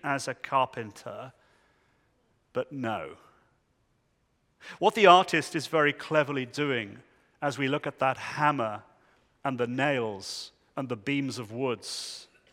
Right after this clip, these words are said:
is reminding us of the ultimate mission of this baby, this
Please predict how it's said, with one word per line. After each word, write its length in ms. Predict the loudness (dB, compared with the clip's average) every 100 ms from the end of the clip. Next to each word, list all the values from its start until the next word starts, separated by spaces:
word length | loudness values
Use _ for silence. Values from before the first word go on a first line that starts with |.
| _ _ -20 -6
is 200 | 0 2
reminding 680 | 4 4 6 4 4 2 4
us 380 | 2 2 -2 -4
of 160 | -4
the 120 | 2 4
ultimate 400 | 4 2 -6 -6
mission 680 | -6 0 0 2 0 -2 -10 -6
of 240 | -2 -2 0
this 220 | -2 -2
baby, 640 | -4 0 0 -2 -8 -8 -4
this 300 | -4 -4